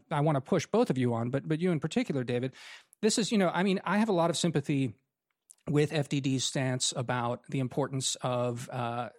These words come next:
both an engaged and active America, one that actually, uh, has its foreign policy backed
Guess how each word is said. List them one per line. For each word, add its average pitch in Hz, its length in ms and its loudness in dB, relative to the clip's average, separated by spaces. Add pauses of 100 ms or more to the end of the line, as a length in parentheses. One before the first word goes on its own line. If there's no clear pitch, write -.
(120)
both 147 260 -2
an 143 80 -2
engaged 139 500 -2
and 131 80 -2
active 143 320 -4
America, 180 520 -2 (360)
one 160 260 2
that 147 220 0
actually, 143 720 0 (180)
uh, 127 220 0
has 151 480 0
its 143 160 -6
foreign 143 220 -2
policy 131 420 -2
backed 131 480 -6